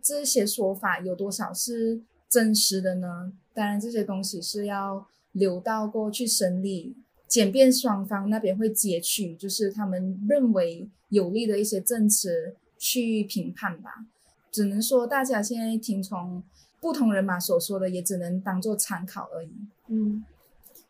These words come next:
Speaker 2: 那这个案件后续会怎么样发展？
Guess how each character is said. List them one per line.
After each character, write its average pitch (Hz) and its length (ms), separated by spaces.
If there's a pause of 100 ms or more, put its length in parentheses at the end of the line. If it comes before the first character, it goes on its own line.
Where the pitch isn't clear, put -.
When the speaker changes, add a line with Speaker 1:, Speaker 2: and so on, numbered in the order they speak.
(240)
Speaker 2:
那 339 200
这 349 140
个 302 140
案 269 280
件 233 440
后 262 160
续 247 280
会 220 180
怎 196 120
么 - 120
样 196 200
发 180 160
展？ - 160